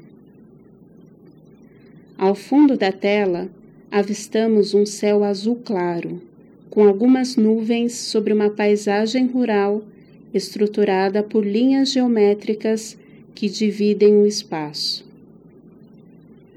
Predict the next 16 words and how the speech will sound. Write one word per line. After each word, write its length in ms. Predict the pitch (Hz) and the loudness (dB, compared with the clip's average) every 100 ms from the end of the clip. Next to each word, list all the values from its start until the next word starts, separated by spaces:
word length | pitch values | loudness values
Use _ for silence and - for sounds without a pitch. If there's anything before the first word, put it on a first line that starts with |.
| - - - - | -20 -20 -20 -4
À 100 | 196 | -2
esquerda, 720 | 180 - 185 190 196 185 175 - - - - - | -2 -2 2 2 2 -6 -12 -14 -20 -20 -20 -12
vemos 380 | 196 214 233 226 | 0 2 2 0
uma 180 | 226 226 | -2 -2
plantação 720 | 220 233 247 233 240 - 233 | -2 0 0 -2 -4 -4 -4
rasteira, 800 | 240 247 - - 196 190 175 175 - - - - - | -4 -4 -6 -2 0 0 -2 -8 -14 -20 -20 -20 -16
que 100 | 208 | -12
está 260 | - 220 | -6 -4
protegida 720 | 214 - 220 226 214 233 220 | -4 -4 -2 -2 -2 -2 -2
por 180 | 220 220 | -2 -2
uma 200 | 220 220 | -2 -2
cerca 600 | 214 - 226 247 254 240 | -4 -4 0 0 -2 -4
de 120 | 214 | -2
madeira 680 | 202 196 180 190 240 269 277 | -2 -2 2 2 4 2 2
e 160 | 262 254 | 2 2
arame 680 | 247 214 175 170 170 180 | 0 0 0 0 -4 -6